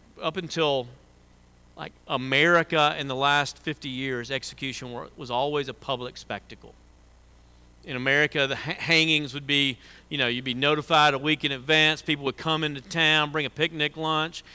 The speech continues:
greet their friends, kinda have a party atmosphere, and wait for the vi-, uh, the prisoner to be brought out to the gallows and hung.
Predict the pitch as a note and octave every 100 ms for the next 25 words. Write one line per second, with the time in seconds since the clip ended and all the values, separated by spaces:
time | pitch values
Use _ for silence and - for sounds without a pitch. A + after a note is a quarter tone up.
0 | - - E3 D#3 D3+ - E3 D#3+ D#3 -
1 | E3 D3+ C#3+ D#3+ D#3 D#3 D3+ E3 D3 E3
2 | D3+ D3+ C3+ - - D#3 C#3 C3 D#3 F3
3 | - D#3+ D#3 D3+ G3 F#3+ D3 C#3+ C#3 E3
4 | E3+ C#3+ D3+ D3 C#3+ D3 D3+ D3+ D#3+ C#3+
5 | C#3+ D3 D3 D3 D3 C#3 B2+ D3+ D#3 D3+